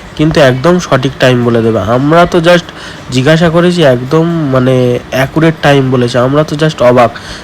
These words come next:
সেই জন্য আমার এই দাদা একটা, ওর সঙ্গে বললো, "একটা ছবি তুলে দে।" তো আমি এই ছবি তুলে দিলাম আমার এই দাদাটার সঙ্গে। তো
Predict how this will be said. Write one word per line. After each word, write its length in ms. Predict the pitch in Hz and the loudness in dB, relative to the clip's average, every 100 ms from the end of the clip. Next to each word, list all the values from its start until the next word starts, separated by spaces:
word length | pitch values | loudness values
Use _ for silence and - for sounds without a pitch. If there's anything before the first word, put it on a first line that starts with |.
| - | -8
সেই 100 | - | -2
জন্য 220 | 131 143 139 | 0 2 2
আমার 240 | 135 135 | 2 2
এই 100 | 135 | 2
দাদা 300 | 127 117 127 | 2 2 4
একটা, 380 | 131 - 165 214 - | 2 0 -4 -4 -4
ওর 80 | 131 | -8
সঙ্গে 300 | - 123 123 | -4 -2 0
বললো, 260 | 120 123 | 0 2
"একটা 180 | 117 - | 0 -2
ছবি 300 | 120 127 120 | -6 -2 -2
তুলে 260 | 123 131 127 | -2 -2 0
দে।" 120 | 160 - - - - - - | -2 -4 -14 -14 -14 -14 -6
তো 80 | 127 | 0
আমি 300 | 113 120 120 | 2 2 0
এই 180 | 117 110 | 0 -2
ছবি 240 | - 120 120 | -2 0 0
তুলে 240 | 120 117 | 0 0
দিলাম 240 | 113 117 | 0 0
আমার 220 | 123 117 113 | 0 0 -2
এই 120 | 110 | -2
দাদাটার 400 | 107 104 110 113 | 0 -2 -2 -4
সঙ্গে। 380 | - 110 110 160 - - - - - | -6 -6 -6 -8 -12 -16 -16 -16 -10
তো 280 | - 120 117 | -2 2 2